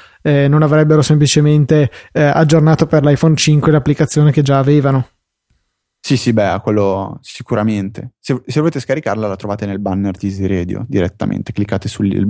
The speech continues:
Speaker 2: aprite il banner, cliccate sull'icona.
Speaker 1: Eh, per
Speaker 2: Venite
Speaker 1: questa applicazione
Speaker 2: teletrasportati.
Speaker 1: poi avevi mandato anche la push che ti
Speaker 2: Sì.
Speaker 1: portava direttamente in App Store, ecco, quindi, eh,
Speaker 2: L'hai
Speaker 1: potrebbe
Speaker 2: scaricata
Speaker 1: essere
Speaker 2: per
Speaker 1: un'ottima
Speaker 2: quello?
Speaker 1: idea, eh, fare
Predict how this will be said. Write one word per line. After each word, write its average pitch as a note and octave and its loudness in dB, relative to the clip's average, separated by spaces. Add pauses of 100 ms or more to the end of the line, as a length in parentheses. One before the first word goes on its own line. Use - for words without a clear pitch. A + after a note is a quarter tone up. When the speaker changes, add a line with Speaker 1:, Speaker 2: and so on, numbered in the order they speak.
(160)
Speaker 2:
aprite A#2+ -2
il C3 0
banner, G#2+ -2
cliccate G#2 -10
sull'icona. G2 -6 (480)
Speaker 1:
Eh, E3+ 2
per D3 4
Speaker 2:
Venite E3 2
Speaker 1:
questa F#3 2
applicazione F3+ 2
Speaker 2:
teletrasportati. - -6
Speaker 1:
poi E3 4
avevi D#3 4
mandato D#3 2
anche D#3 2
la D3+ 2
push D#3+ 0
che D3 -2
ti D#3 -2
Speaker 2:
Sì. - -2
Speaker 1:
portava D#3 2
direttamente D#3 2
in E3 4
App E3+ 2
Store, D3 0
ecco, C#3 -4
quindi, D3+ 0
eh, C#3+ 0 (460)
Speaker 2:
L'hai C#3 0
Speaker 1:
potrebbe D#3+ -6
Speaker 2:
scaricata D#3+ 4
Speaker 1:
essere D3+ 2
Speaker 2:
per D#3 4
Speaker 1:
un'ottima D#3 2
Speaker 2:
quello? D3 2
Speaker 1:
idea, C#3+ 2 (360)
eh, C#3 -2 (360)
fare C#3+ 0